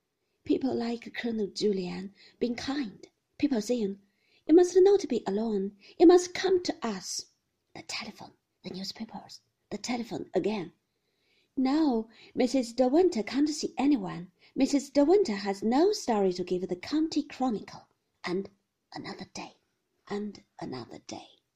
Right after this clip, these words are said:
Weeks that would be blurred and non-existent.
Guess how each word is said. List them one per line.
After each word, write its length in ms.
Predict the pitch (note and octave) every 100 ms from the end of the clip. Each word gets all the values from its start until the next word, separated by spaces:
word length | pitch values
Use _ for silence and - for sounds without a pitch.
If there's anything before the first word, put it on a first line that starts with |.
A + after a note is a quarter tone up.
| _ _ _ _ _
Weeks 540 | - G#3 - - - -
that 280 | - - -
would 200 | - -
be 100 | G3
blurred 580 | G3 A3+ C4 D4 F3+ -
and 300 | F#2 - -
non-existent. 1160 | F#3 A#3 - - - C#3 E3+ - - - -